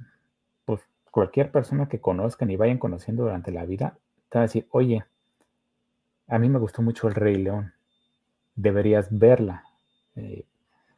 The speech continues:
prácticamente algo que yo consumo, consúmelo tú también". Entonces, eso te ayudaría a,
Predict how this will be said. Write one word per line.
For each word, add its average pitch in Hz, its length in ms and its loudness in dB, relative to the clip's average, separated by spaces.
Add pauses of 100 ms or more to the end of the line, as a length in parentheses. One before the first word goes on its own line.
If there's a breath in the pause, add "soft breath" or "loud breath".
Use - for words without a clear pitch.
(120)
prácticamente 104 920 0 (280)
algo 117 240 4
que 107 120 -2
yo 110 100 2
consumo, 117 380 -2
consúmelo 107 440 -4
tú 104 140 -10
también". 92 380 -4 (1500)
Entonces, 120 480 2 (140)
eso 139 240 0
te 110 100 0
ayudaría 98 540 0
a, 82 100 -12